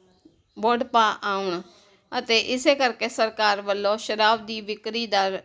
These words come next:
ਰੱਜ ਕੇ ਪ੍ਰਸਾਰ ਕੀਤਾ ਗਿਆ। ਇਸ ਅਨੁਸਾਰ ਪੰਜਾਬ ਵਿੱਚ ਇੱਕ ਸਾਲ ਵਿੱਚ ਚਾਲੀ ਕਰੋੜ ਰੁਪਏ ਦੀ ਸ਼ਰਾਬ ਦੀ ਖਪਤ ਹੁੰਦੀ ਹੈ। ਇਸ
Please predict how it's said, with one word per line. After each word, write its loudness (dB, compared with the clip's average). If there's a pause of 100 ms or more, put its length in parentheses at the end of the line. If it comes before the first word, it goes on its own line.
(120)
ਰੱਜ -2
ਕੇ -4
ਪ੍ਰਸਾਰ -2
ਕੀਤਾ -4
ਗਿਆ। -4 (1600)
ਇਸ 0
ਅਨੁਸਾਰ 2 (220)
ਪੰਜਾਬ 0
ਵਿੱਚ -10
ਇੱਕ -8
ਸਾਲ 0
ਵਿੱਚ -8
ਚਾਲੀ 0
ਕਰੋੜ -2
ਰੁਪਏ -2 (500)
ਦੀ -6
ਸ਼ਰਾਬ 0
ਦੀ -6
ਖਪਤ -4
ਹੁੰਦੀ -8
ਹੈ। -4 (240)
ਇਸ -4